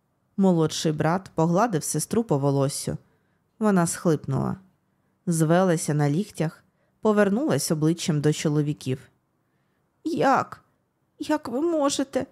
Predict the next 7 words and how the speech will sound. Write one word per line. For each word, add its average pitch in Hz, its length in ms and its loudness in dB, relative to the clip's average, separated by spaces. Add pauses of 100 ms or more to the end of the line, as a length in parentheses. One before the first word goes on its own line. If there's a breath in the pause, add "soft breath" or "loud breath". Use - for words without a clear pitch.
(560)
Як 330 260 -8
ви 285 120 -2
можете 339 500 0
просто 381 600 -2 (160)
так - 380 0 (560 soft breath)
допускати? 285 1040 0 (600 soft breath)
Як?» 302 720 0